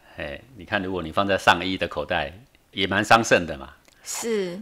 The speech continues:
Speaker 1: 对不对？
Speaker 2: 是。
Speaker 1: <laughs>
Speaker 2: 感觉上我们
Speaker 1: 放哪里都不对嘛。啊，
Speaker 2: 对。
Speaker 1: 如果放在胸口的口袋，不很，
Speaker 2: 也不太对。
Speaker 1: 很伤心嘛，对吧？
Speaker 2: 是。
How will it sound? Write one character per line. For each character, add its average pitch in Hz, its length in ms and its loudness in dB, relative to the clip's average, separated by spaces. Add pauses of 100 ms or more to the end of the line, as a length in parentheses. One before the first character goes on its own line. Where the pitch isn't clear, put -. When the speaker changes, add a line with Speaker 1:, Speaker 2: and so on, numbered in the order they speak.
(160)
Speaker 1:
对 208 100 -2
不 196 60 0
对？ 190 160 4
Speaker 2:
是。 214 480 -2
Speaker 1:
<laughs> - 920 -4
Speaker 2:
感 185 180 4
觉 196 120 0
上 220 100 0
我 170 100 12
们 - 20 12
Speaker 1:
放 - 0 -
哪 127 120 10
里 123 80 6
都 131 100 8
不 123 100 6
对 123 200 10
嘛。 98 100 6
啊， 147 100 8
Speaker 2:
对。 135 100 10
Speaker 1:
如 139 60 10
果 123 80 10 (120)
放 135 160 10
在 131 260 10
胸 131 200 8
口 104 160 4
的 104 100 2
口 98 200 0
袋， 101 280 8
不 92 120 0
很， - 20 0
Speaker 2:
也 98 60 2
不 196 120 -2
太 208 200 0
对。 104 120 2
Speaker 1:
很 185 100 2
伤 120 220 4
心 117 280 -2
嘛， 95 160 2
对 98 100 2
吧？ 90 80 4
Speaker 2:
是。 185 300 -4